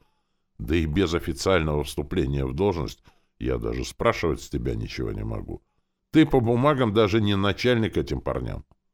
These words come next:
Энрар скривился. "И ты об этом не говорил? Точно? Провалов в памяти ведь у тебя нет?" "Ты за кого меня принимаешь?" — взревел Крайт.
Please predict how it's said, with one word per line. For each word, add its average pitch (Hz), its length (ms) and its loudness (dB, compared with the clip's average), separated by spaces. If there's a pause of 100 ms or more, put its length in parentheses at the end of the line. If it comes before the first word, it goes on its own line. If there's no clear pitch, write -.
(380)
Энрар 64 480 -4
скривился. 92 760 -2 (540)
"И 73 140 0
ты 92 180 2
об 90 180 4
этом 92 280 0
не 90 120 -2
говорил? 95 600 0 (480)
Точно? - 520 -4 (520)
Провалов 98 500 4
в - 60 -16
памяти 64 420 -2
ведь 113 300 -6
у - 20 -10
тебя 71 320 -6
нет?" 110 240 -6 (680)
"Ты 55 80 -8
за 53 140 -8
кого 82 340 0
меня 76 320 -2
принимаешь?" — 104 920 0 (240)
взревел 60 500 -2
Крайт. 50 380 -8